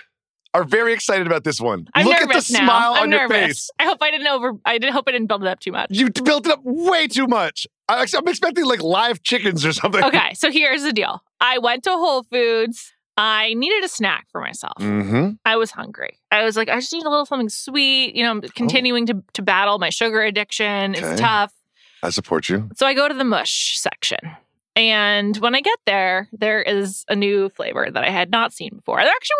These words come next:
Speaker 2: were a few new flavors that I was like, "Eh, I just don't wanna try this." And then one was brand new.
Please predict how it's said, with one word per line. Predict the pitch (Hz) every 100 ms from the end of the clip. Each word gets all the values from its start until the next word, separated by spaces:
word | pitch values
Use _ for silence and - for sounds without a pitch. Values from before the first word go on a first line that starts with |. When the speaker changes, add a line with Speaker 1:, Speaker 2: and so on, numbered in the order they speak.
| 480
Speaker 2:
were | 302
a |
few | - 220 208
new | 285
flavors | 339 349 339 349 330
that | 226 -
I | 247
was | 269
like, | 269 269
"Eh, | -
I | 349 320
just | -
don't | 269
wanna | 269 233
try | 190 190
this." | 196 -
And | 233
then | 226 226
one | 269 427 349 285 - _ _ _ _ _ _ _ _
was | 220
brand | 202 196
new. | 185